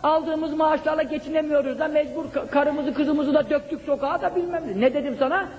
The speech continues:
Onu kendine anlat, bana anlatma. Sen Allah'ın emir ve yasaklarını yaşadın da mı aç açık kaldın? Sen Allah'ın diniyle yaşadın da mı Allah seni gavurların çizmesi altında çiğnetti? Allah seni ne zaman Avrupa'ya muhtaç etti? Söyle bana.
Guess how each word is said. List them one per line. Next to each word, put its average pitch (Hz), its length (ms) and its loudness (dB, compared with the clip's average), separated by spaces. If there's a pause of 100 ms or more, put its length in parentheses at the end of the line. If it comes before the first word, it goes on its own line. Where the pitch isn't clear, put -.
(160)
Onu 202 240 4
kendine 190 500 2
anlat, 202 460 4
bana 156 180 2
anlatma. 147 640 2 (220)
Sen 190 320 0
Allah'ın 196 520 2
emir 440 300 -2
ve 359 60 2
yasaklarını 277 600 2
yaşadın 285 520 0
da 381 100 2
mı 320 120 -2
aç 262 180 -2
açık 220 300 -10
kaldın? 170 300 -6 (1200)
Sen 311 180 4
Allah'ın 359 540 0
diniyle 339 560 -2
yaşadın 330 480 -2
da 359 80 -2
mı 339 140 -2
Allah 330 340 0
seni 302 200 -4
gavurların 277 480 2
çizmesi 262 400 0
altında 233 360 0
çiğnetti? 190 580 -2 (480)
Allah 320 400 2
seni 330 300 0
ne 381 120 2
zaman 370 280 0
Avrupa'ya 320 440 0
muhtaç 247 380 -4
etti? - 300 -4
Söyle 359 260 4
bana. 320 180 -8